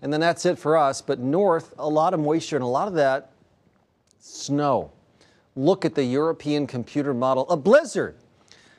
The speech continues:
Northwest Nebraska, eastern Wyoming, South Dakota, North Dakota. No snow here, but still,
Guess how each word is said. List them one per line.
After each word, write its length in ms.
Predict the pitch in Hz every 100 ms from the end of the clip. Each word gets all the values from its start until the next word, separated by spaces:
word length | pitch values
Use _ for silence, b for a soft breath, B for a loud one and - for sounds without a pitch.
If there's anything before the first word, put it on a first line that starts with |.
| b
Northwest 640 | 139 214 247 - 190 156 147
Nebraska, 640 | 120 156 180 190 - 165
eastern 320 | 208 - 202
Wyoming, 560 | 190 170 170 180 180 165
South 400 | - 180 190 190
Dakota, 380 | 147 - 196 165
North 320 | 139 185 180
Dakota. 460 | - - 156 151 147
No 120 | 156
snow 220 | - 147
here, 300 | 113 98 73 _ _ _ _ _ _
but 140 | 127
still, 460 | - - 208 95